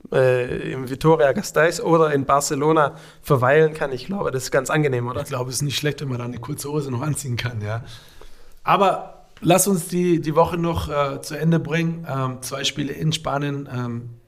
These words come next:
Speaker 2: Dienstag und Freitag auf Magenta Sport. Unbedingt einschalten, die Jungs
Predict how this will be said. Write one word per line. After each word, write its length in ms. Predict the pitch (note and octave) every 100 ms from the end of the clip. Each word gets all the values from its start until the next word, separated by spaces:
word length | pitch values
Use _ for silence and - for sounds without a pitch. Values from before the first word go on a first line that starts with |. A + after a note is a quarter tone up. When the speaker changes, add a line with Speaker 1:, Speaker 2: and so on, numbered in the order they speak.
| _
Speaker 2:
Dienstag 420 | D3+ D#3 - D3
und 120 | D3 C#3
Freitag 460 | - D3 D3 C#3+
auf 200 | C#3 D3+
Magenta 380 | D3 C3+ C#3 C3
Sport. 340 | A#2 C3 C#3 C#3+
Unbedingt 340 | C#3 C3+ C3+
einschalten, 520 | B2+ C3+ - C#3 C3+
die 80 | C3
Jungs 320 | C#3 C3 -